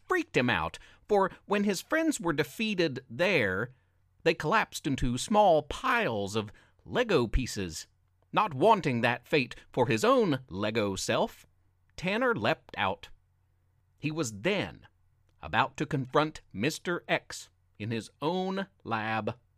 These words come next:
Longtime rival Max, now by his side, helping him. It was in this story, episode twenty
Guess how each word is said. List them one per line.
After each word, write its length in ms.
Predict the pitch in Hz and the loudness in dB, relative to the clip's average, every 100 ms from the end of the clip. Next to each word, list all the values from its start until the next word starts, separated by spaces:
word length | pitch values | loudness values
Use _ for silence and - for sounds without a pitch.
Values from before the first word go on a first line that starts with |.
| _ _ _ _ _ _ | _ _ _ _ _ _
Longtime 840 | 110 147 185 185 - 165 180 180 113 | 0 2 2 -2 2 4 4 2 2
rival 600 | 113 151 165 170 175 - | 2 2 0 -2 -4 -4
Max, 480 | 117 113 127 - - - _ _ | -2 -2 -2 -6 -14 -16 _ _
now 340 | - 104 143 147 | -4 0 2 2
by 300 | 135 147 139 | 2 2 2
his 200 | 143 160 | 0 0
side, 460 | - 143 127 131 - _ _ - | 2 2 2 -2 -6 _ _ 2
helping 340 | 160 160 135 | 2 4 0
him. 220 | 120 113 - _ _ _ _ _ _ _ _ _ _ _ - | 0 -2 -6 _ _ _ _ _ _ _ _ _ _ _ -2
It 140 | - | 0
was 180 | 180 156 | 2 4
in 160 | 175 180 | 4 2
this 160 | 311 | 0
story, 540 | - - 127 95 69 - _ _ _ | -2 0 0 0 -4 -12 _ _ _
episode 360 | 117 - 127 113 | -4 0 0 2
twenty 500 | - 175 165 80 | 2 4 2 -2